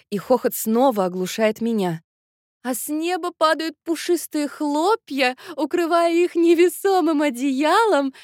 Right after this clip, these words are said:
пряча от целого мира». Щеки пылают, сил вырываться больше нет. Хоть бы этот концерт скорее закончился. Может, это сон? Скоро я проснусь,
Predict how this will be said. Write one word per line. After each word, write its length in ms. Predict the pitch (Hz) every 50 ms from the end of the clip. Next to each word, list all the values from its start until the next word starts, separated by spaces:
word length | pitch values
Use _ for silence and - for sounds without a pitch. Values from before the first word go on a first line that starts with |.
| - 349 _
пряча 480 | _ 349 349 349 403 508 508 - - 453 440 _
от 140 | - 359 370 _
целого 760 | - - - - 294 302 311 320 330 349 330 320 311 311 302
мира». 680 | 285 277 254 254 247 233 240 240 240 240 226 240 247 240 _ _ _ _ _ _ _ _ _ _ _ _ _ _ _
Щеки 520 | - - - - - - 254 254 - - 165
пылают, 640 | _ - 190 185 190 220 262 285 254 208 - - _ - - - -
сил 400 | - - - - - 294 330 269
вырываться 560 | 196 214 220 220 202 220 294 311 - - 262
больше 400 | 202 190 220 277 240 - - 294
нет. 340 | 277 277 254 220 180 175 _ _ - - - - - _ _
Хоть 300 | - - - 285 262 208
бы 100 | 208 233
этот 200 | 214 - 226 -
концерт 460 | - 254 233 220 - - 285 269 -
скорее 420 | - - - 233 233 240 247 254
закончился. 800 | 226 247 254 240 - 240 226 208 - - 196 185 - - 202 175 - - - - -
Может, 340 | - 254 254 269 254 220 294
это 180 | 277 - 277
сон? 420 | - - - 302 311 339 330 330 - _ _ _ _ _ _ _ _ _
Скоро 400 | _ - - - - 285 294 277
я 180 | 240 208 247 233
проснусь, 680 | - - 226 214 - - 254 285 320 330 - - -